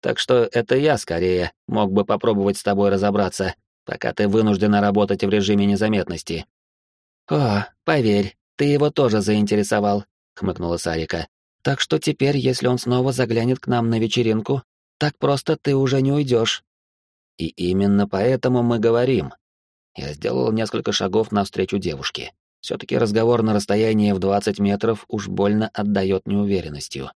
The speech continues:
А у меня, кажется, появилась идея, чем Сарика сможет мне пригодиться.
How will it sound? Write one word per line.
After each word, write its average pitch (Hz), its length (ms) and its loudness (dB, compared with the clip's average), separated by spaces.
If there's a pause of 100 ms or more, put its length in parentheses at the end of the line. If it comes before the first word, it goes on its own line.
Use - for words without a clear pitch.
(240)
А 76 200 -4
у - 20 -6
меня, 90 240 -2
кажется, 95 420 -2
появилась 95 580 0
идея, 85 420 -2 (220)
чем 117 260 0
Сарика 113 420 0
сможет 101 400 0
мне 95 240 0
пригодиться. 87 680 -4